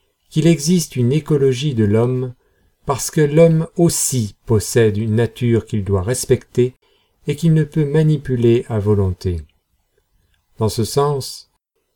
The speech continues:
il faut reconnaître que notre propre corps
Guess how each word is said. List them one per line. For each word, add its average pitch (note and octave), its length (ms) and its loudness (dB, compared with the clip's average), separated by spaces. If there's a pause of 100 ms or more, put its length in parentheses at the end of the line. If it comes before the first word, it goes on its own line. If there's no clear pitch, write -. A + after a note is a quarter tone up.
(120)
il D#3 120 -6
faut D3 200 0
reconnaître D3+ 720 2
que A#2 140 -2
notre G#2+ 340 0
propre D3+ 480 -4
corps B2+ 600 0